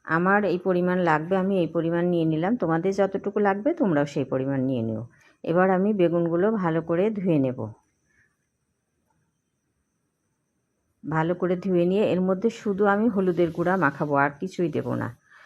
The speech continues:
হলুদের গুঁড়ো মাখিয়ে নিয়ে আমি হালকা তেলে, আহ, বেগুনগুলো ভাজবো। যে চুলাতে অল্প করে তেল দিয়ে দিলাম। এবার একটা একটা করে বেগুন দিয়ে আমি কিছুক্ষণ ভেজে নেব। বেগুনটা সিদ্ধ হলেই হবে।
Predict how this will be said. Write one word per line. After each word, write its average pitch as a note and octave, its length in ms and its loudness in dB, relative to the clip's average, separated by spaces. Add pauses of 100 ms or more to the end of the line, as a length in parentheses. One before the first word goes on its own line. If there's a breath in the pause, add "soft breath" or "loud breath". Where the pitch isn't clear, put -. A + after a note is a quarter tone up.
(220 soft breath)
হলুদের F3 320 0
গুঁড়ো F3+ 200 0
মাখিয়ে F3 400 2
নিয়ে G#3+ 160 0
আমি G3 240 0 (160)
হালকা F3+ 500 -2
তেলে, F3+ 400 2 (360 loud breath)
আহ, D3 140 0
বেগুনগুলো D3 500 2
ভাজবো। B2 440 -4
যে D3 140 -8
চুলাতে F3+ 400 -2
অল্প F3 300 2
করে G3+ 240 0
তেল F#3 280 0
দিয়ে F3+ 160 2
দিলাম। F#3 340 -2
এবার F#3+ 340 0
একটা - 280 -6
একটা E3+ 180 -6
করে F3 200 -2
বেগুন E3+ 400 -2
দিয়ে F3 320 0 (360 soft breath)
আমি F3 320 0
কিছুক্ষণ A3 680 -2
ভেজে D3 280 0
নেব। G#2+ 300 -4 (2250)
বেগুনটা G3+ 420 0
সিদ্ধ G3 360 -2
হলেই F#3 400 2
হবে। G#2+ 360 -2